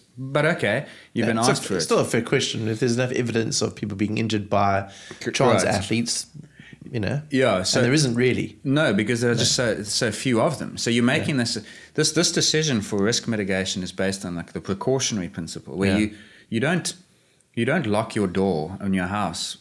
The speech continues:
Speaker 1: after the burglary. You lock it before, even if you've never been burgled. I mean,
Speaker 2: Mm.
Speaker 1: I'm not gonna go home tonight and leave my front door open,
Speaker 2: Yeah.
Speaker 1: even if I've never been the victim of a house crime.
Speaker 2: Mm.
Speaker 1: Um, so, so that's,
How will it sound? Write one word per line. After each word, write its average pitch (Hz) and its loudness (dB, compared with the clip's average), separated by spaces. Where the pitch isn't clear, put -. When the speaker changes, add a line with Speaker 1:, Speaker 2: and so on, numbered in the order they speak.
Speaker 1:
after 110 0
the 82 -10
burglary. 80 -8
You 104 0
lock 120 0
it 101 -6
before, 123 0
even 117 0
if 113 -4
you've 95 -6
never 98 0
been 82 -4
burgled. 87 -4
I - -4
mean, 110 2
Speaker 2:
Mm. 104 2
Speaker 1:
I'm 123 2
not 143 0
gonna 107 0
go 95 0
home 95 0
tonight 90 -2
and 85 -4
leave 90 -2
my 87 -2
front 92 -6
door 92 0
open, 80 -6
Speaker 2:
Yeah. 104 -2
Speaker 1:
even 113 0
if 107 -4
I've 98 -4
never 98 0
been 98 0
the 90 -2
victim 98 -4
of 82 -8
a 82 -6
house 120 -2
crime. - -12
Speaker 2:
Mm. 104 -4
Speaker 1:
Um, 90 -4
so, 113 0
so 127 2
that's, 151 2